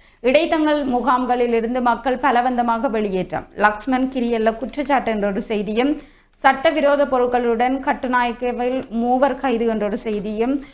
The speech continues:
பாடசாலை அதிபர் தாக்கியதில் மாணவன் மருத்துவமனையில், போலீசார் மீது பெற்றோர் குற்றச்சாட்டு என்ற ஒரு செய்தியும் பிரசுரமாகி இருப்பதனை காணக்கூடியதாக இருக்கிறது.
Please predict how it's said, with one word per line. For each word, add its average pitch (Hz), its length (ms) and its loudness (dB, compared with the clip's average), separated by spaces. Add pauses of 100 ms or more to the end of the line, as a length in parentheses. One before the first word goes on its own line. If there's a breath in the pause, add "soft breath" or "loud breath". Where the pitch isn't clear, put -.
(280 loud breath)
பாடசாலை 320 520 4
அதிபர் 262 380 2
தாக்கியதில் 247 680 0
மாணவன் 233 480 2
மருத்துவமனையில், 214 920 -2
போலீசார் 262 400 2
மீது 240 260 -2
பெற்றோர் 247 400 0
குற்றச்சாட்டு 277 560 -2
என்ற 226 160 0
ஒரு 220 120 -2
செய்தியும் 214 360 -2
பிரசுரமாகி 240 540 0
இருப்பதனை 208 440 -4
காணக்கூடியதாக 214 680 -2
இருக்கிறது. 202 580 0